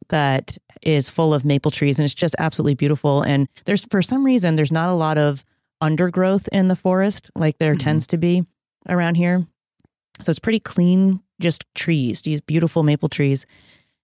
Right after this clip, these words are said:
Speaker 1: And, um, and I had the idea of, "Oh, I think these will make great, a great I C M." And I spent, like, probably an hour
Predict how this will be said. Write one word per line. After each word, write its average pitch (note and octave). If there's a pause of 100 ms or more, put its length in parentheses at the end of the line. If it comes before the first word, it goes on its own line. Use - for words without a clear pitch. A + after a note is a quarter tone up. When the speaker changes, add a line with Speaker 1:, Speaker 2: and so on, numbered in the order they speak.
Speaker 1:
And, D#3
um, C#3+ (100)
and D3
I D3
had C#3+
the C#3
idea F3+
of, C#3
"Oh, -
I F#3
think G#3
these F3+
will F3
make E3
great, E3
a D#3
great D#3
I D3
C D#3
M." D#3
And C#3+
I D3+
spent, F#3+
like, D3+ (640)
probably G#3
an D3+
hour C#3+